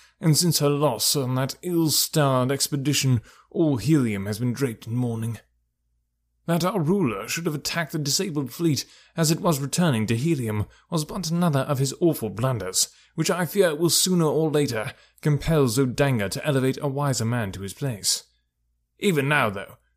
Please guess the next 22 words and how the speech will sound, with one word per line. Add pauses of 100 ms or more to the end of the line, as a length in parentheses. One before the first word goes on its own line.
our
victorious
armies
are
surrounding
Helium. (340)
The
people
of
Zodanga
are
voicing
their
displeasure, (300)
for
the
war
is
not
a
popular
one,